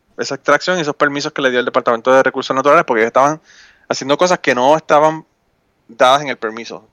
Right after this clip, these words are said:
¿verdad? Estaban sacando una arena de unos lugares donde se supone que no se sacaran y haciendo unas cosas que no eran,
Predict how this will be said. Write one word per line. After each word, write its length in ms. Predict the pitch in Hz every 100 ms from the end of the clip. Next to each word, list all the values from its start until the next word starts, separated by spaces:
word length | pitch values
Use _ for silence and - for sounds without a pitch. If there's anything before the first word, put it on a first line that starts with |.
| _
¿verdad? 180 | 101 120
Estaban 220 | 113 123
sacando 320 | 139 139 143
una 160 | 139 127 - _ -
arena 320 | 123 127 135
de 60 | 123
unos 220 | 127 135
lugares 340 | 135 151 160
donde 240 | 120 113 120
se 60 |
supone 220 | 110 104
que 60 | 117
no 80 | 123
se 80 | 135
sacaran 560 | 135 214 185 175 151
y 80 | 123
haciendo 220 | 110 120
unas 100 | 127
cosas 180 | 143 147
que 100 | 120
no 180 | 113 117
eran, 280 | 123 131 123